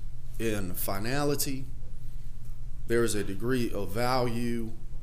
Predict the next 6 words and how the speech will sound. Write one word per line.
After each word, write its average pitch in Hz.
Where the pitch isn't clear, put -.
for 101
not 113
just 120
these 107
victims, 120
but, 101